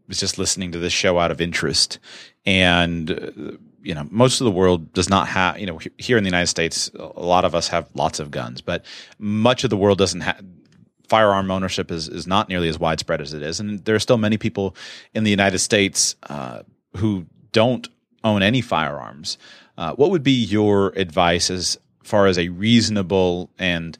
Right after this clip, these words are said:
thoughtful, rational way for a neophyte firearms, uh, buyer to approach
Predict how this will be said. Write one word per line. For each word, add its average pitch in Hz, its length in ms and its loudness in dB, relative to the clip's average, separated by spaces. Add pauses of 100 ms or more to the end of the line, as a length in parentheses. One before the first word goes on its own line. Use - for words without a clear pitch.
(420)
thoughtful, 101 920 0 (380)
rational 98 840 -2
way 92 380 2
for 90 560 -6
a 87 120 -2
neophyte 95 760 -2 (720)
firearms, 90 800 0 (520)
uh, 69 260 -14 (420)
buyer 87 400 0 (380)
to - 140 -2
approach - 720 -2